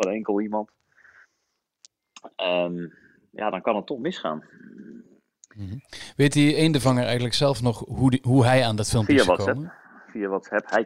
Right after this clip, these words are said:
Speaker 1: kreeg het gewoon van één van zijn leden, zoals hij dat noemt. Eh, ik weet niet, eh, dat zijn dan blijkbaar de mensen die hem op Facebook vooral, eh, volgden. Ja, zo kwam het binnen. En hij heeft er geen seconde over nagedacht. Hoppakee, dat is lachen,
Speaker 2: Ja.
Speaker 1: online met die handel.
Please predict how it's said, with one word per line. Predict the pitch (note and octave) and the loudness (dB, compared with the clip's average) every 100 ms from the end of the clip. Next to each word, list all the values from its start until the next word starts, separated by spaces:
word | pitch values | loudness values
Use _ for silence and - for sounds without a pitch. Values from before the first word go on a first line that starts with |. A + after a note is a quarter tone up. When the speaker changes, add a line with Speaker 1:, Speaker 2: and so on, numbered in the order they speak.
| - | 0
Speaker 1:
kreeg | B2 A#2+ | -2 -8
het | G#2 | -12
gewoon | - G#2 G#2+ | -10 -8 -8
van | G2+ G2 - | -10 -12 -8
één | A#2 A2+ | -8 -8
van | G#2 G2 | -12 -10
zijn | F#2+ F#2 | -10 -8
leden, | G2 B2 B2 G2+ | -6 -6 -8 -10
zoals | F2+ F2+ | -12 -14
hij | G2+ | -16
dat | F2 | -18
noemt. | F2+ B2 _ _ _ _ _ _ _ _ _ _ _ _ - | -18 -20 _ _ _ _ _ _ _ _ _ _ _ _ -16
Eh, | F#2 F#2 F2+ | -10 -6 -4
ik | F2 | -4
weet | G2 F#2+ | -4 -4
niet, | F#2 - | -4 -8
eh, | - F2+ E2 E2+ | -6 -4 -4 -6
dat | E2+ | -8
zijn | G2+ F2+ | -8 -8
dan | E2 | -2
blijkbaar | E2+ E2 F2 | -2 0 -2
de | E2+ | -4
mensen | F2 F2 F2+ | -8 -10 -10
die | F2 | -8
hem | E2 | -10
op | - | -2
Facebook | A2+ G2+ F#2+ - | 0 0 -6 -8
vooral, | F2 E2 E2 E2 | -2 0 0 -4
eh, | |
volgden. | - F#2 F2+ - F2 A2+ _ _ _ _ _ _ _ _ _ _ | -6 -6 -6 -10 -14 -16 _ _ _ _ _ _ _ _ _ _
Ja, | F#2+ G2+ | 0 2
zo | C3 | 2
kwam | A#2+ A2 | 2 0
het | G2+ | -2
binnen. | F2 D3 D#3+ A#2+ _ _ | -2 -2 -2 -8 _ _
En | G#2 | -8
hij | C3 | -6
heeft | C3+ | -6
er | C#3 | -6
geen | B2+ C#3 | -6 -8
seconde | C#3 F3+ F#3 | -6 -4 0
over | F#3 E3+ | -2 -2
nagedacht. | F#3 F#3+ F3+ C#3+ A#2+ - | -4 -4 -4 -4 -4 -6
Hoppakee, | A2+ F3 F#3 F3 F3 F3 | -2 0 0 0 0 0
dat | D#3 E3+ | -2 -4
is | D3+ | -4
lachen, | D#3+ E3+ E3 | -4 -4 -6
Speaker 2:
Ja. | D#3+ | -8
Speaker 1:
online | D3+ D3 D#3 | -8 -8 -10
met | D3 C#3+ | -10 -12
die | C3+ | -10
handel. | C3 C3+ C3 | -10 -8 -10